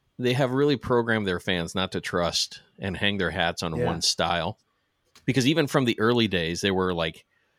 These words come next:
Speaker 1: like, deep death metal, and then they slowly start going through changes. You start to hear it, you know, the Steven Wilson comes in, Blackwater Park, and they start to incorporate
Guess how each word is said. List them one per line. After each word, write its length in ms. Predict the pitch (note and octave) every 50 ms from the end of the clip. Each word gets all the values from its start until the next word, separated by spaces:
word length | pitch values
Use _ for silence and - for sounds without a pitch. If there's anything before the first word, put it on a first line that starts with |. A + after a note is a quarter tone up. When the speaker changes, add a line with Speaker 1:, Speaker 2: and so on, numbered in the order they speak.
| _ _ _ _
Speaker 1:
like, 200 | - E2+ E2 - _ _
deep 340 | - G2+ G#2 G#2+ G#2+ - - - - - _ _ -
death 200 | G2 F#2+ F2 - -
metal, 400 | A2 A#2 A2+ G2 C#2+ A1 - - _ _ _ -
and 220 | - G2 F#2 F2+ F2+
then 360 | F#2 F#2 F#2 F#2 G2+ A2 G#2+ - _ _ _
they 260 | - F#2+ F2+ F#2 - - -
slowly 400 | - - A#2 G#2 G2 F#2+ G2 G2+
start 240 | - - G2 F#2 E2
going 160 | F2 E2+ E2+
through 140 | - B2 C3
changes. 460 | - A#2 G2+ F2+ F2 F2+ A#2+ C3 -
You 80 | G#2 F#2
start 280 | - - F2+ E2+ D#2+ -
to 60 | F#2+
hear 200 | E2+ F2+ E2+ F#2
it, 60 | - -
you 80 | G2
know, 100 | F2+ F2+
the 180 | E2+ E2+ D#2 - - _ _ _ _
Steven 360 | - - A#2 G#2 G2+ G#2 G2
Wilson 280 | F#2+ F#2+ - - G#2+
comes 280 | F#2+ - A2 G2+ F#2 F#2
in, 280 | F2+ F#2 G2 G#2 A2+ - _ _
Blackwater 480 | F#2 F2 F#2 D#2 D#2+ - - G2+ F#2+ G2+
Park, 340 | - - E2+ E2 E2 - -
and 120 | G#2 F#2
they 80 | F#2 F2
start 280 | - - F#2 F2 F2 -
to 120 | G#2+ G2+ - - - - _ _ -
incorporate 720 | B2 A2 G2+ - A#2+ A2 A2 A2 - A2+ G#2 G#2 G#2+ -